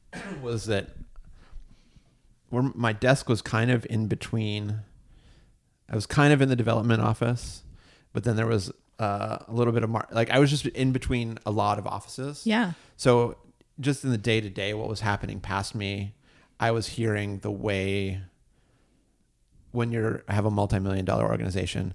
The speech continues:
Speaker 2: Yeah.
Speaker 1: the way you develop relationships, the way you deal with patrons, the way
Speaker 2: Yeah.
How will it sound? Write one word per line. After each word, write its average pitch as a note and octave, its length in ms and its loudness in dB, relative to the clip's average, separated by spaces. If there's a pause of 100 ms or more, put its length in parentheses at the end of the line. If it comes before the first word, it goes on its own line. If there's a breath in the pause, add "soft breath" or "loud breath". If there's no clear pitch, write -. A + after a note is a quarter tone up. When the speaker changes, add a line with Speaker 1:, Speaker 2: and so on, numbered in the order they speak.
(140)
Speaker 2:
Yeah. A3 160 4
Speaker 1:
the A2+ 100 6
way G#2+ 300 4
you G2+ 220 0
develop G2 640 -2 (260)
relationships, G2 760 -4
the - 120 -8
way A2 280 -2
you G#2+ 220 -4
deal A2 220 -4
with - 160 -4
patrons, - 500 -8
the A2+ 140 -10
way A2+ 240 -8
Speaker 2:
Yeah. B3+ 300 2